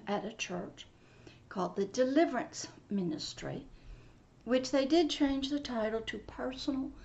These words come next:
Ministry Team, 'cause the word deliverance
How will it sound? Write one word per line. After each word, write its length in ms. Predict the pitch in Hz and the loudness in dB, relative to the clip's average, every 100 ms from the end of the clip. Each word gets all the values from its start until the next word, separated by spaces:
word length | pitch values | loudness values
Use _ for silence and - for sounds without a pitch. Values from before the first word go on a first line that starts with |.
| - - - | -18 -18 -8
Ministry 800 | 220 233 240 220 - - - - - - | -2 2 2 2 -4 -10 -10 -10 -14 -16
Team, 320 | - - - - - - - - - - - | -10 -8 -8 -14 -20 -20 -20 -20 -20 -20 -8
'cause 180 | 247 226 | -4 -2
the 100 | 220 | 2
word 260 | 269 277 240 | 4 4 4
deliverance 720 | 233 254 285 208 214 - | 4 8 8 6 0 -4